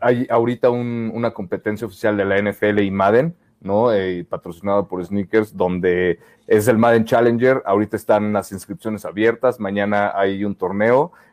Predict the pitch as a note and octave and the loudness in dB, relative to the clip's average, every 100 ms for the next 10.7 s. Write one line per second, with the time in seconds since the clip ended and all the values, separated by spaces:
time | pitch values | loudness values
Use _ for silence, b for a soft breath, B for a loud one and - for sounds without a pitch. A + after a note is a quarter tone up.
0 | _ - G2 G2 G2 G2 G2+ G#2+ - A2+ | _ -6 -4 -2 -2 -2 -2 -2 -2 0
1 | A2 - G#2+ G2+ F#2 G2+ - G2+ F#2+ - | 0 2 2 2 -2 -4 -4 -6 -2 0
2 | G#2 F#2 E2+ A2 A2+ A2 A2 G#2+ A2 G#2+ | 0 -2 -2 -2 0 -4 -4 -2 2 2
3 | G2+ A#2+ A2 b b b _ _ - - | 2 0 0 b b b _ _ 0 2
4 | A#2 C#3+ D#3+ B2 A2 A#2 - - A#2 G#2 | 2 4 4 2 0 -6 -8 -6 -4 -4
5 | - C#3 D3 F3 G#3+ - A2+ G#2+ G#2 G2+ | 0 0 0 -4 -6 -6 -2 0 0 0
6 | G2+ G2 G2 G2 G2+ E2+ - _ B2+ B2 | -2 -4 -4 -4 -6 -8 -16 _ 2 4
7 | - G#2+ A2+ C3+ C#3 G#2 G2+ G2 G#2 G#2+ | 0 2 2 2 -2 -8 -2 0 2 2
8 | A2 A2+ G#2+ G2 - F#2+ A#2 A2 G2 G2+ | 2 0 -2 -4 -8 -2 -2 0 -2 -2
9 | A2+ A#2 - G2 - - G2 F#2+ - G#2 | -2 -4 -6 -6 -8 -8 -8 -8 -6 -2
10 | G#2+ A2+ G#2+ A2+ A2+ A#2 - | 0 0 0 0 2 2 0